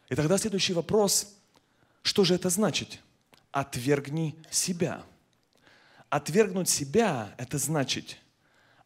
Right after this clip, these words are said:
откажись от своих эгоистичных амбиций – Откажись от своих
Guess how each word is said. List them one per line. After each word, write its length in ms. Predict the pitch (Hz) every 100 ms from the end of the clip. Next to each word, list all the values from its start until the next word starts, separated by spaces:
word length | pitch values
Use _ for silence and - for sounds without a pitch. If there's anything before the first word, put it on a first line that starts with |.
| -
откажись 800 | 151 - 196 190 165 120 - -
от 160 | 143 -
своих 520 | - 147 165 170 - -
эгоистичных 880 | 165 135 151 147 - 160 - 208 -
амбиций – 640 | 170 185 113 98 - 143 143 _ _ _ _ _ _ _ - - -
Откажись 600 | 156 - 196 160 220 -
от 120 | 151
своих 880 | - 139 165 196 208 190 127 - -